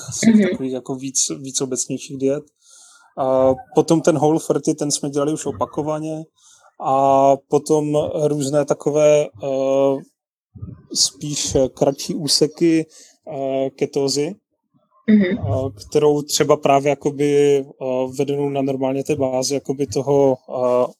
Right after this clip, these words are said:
Speaker 1: high fat příjmu přes, eh, mléčné, mléčné.
Speaker 2: Mhm, mhm, mhm. Jo, jo. A jaké byly ty vaše začátky s tou paleostravou? Měli jste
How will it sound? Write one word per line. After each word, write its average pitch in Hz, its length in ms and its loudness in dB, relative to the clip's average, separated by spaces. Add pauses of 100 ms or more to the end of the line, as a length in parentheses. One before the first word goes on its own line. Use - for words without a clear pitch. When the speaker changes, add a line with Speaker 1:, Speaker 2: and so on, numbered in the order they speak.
(560)
Speaker 1:
high 135 140 4
fat - 220 2
příjmu 139 400 0
přes, - 440 -2
eh, 143 40 0 (580)
mléčné, 135 420 -4 (1400)
mléčné. - 300 -16 (1200)
Speaker 2:
Mhm, 214 480 2
mhm, 196 240 0
mhm. 208 200 -6 (120)
Jo, 196 180 0
jo. 190 200 -4 (720)
A 185 440 4
jaké 202 220 4
byly 262 440 4
ty 196 80 -2
vaše 196 200 -2
začátky 175 520 0
s - 80 -14
tou 190 140 -2 (100)
paleostravou? 170 720 -4
Měli 175 320 -2
jste 196 580 0